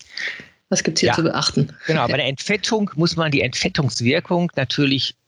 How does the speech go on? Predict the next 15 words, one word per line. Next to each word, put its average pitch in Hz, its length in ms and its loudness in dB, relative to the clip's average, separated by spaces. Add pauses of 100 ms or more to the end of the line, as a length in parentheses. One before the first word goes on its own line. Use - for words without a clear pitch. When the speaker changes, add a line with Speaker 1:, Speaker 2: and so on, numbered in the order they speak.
(400)
Speaker 2:
kontinuierlich 151 500 2
überwachen. 117 600 0 (120)
Also, 123 340 0 (380)
wie 139 160 2
gesagt, 135 360 0 (300)
mindestens 202 400 2
einmal 170 260 0
täglich 170 540 0 (460)
und 131 100 2
es 131 80 4
muss 151 140 4
auch - 180 -2 (100)
kontinuierlich 180 500 0
nachdosiert 131 680 -2
werden. 135 300 0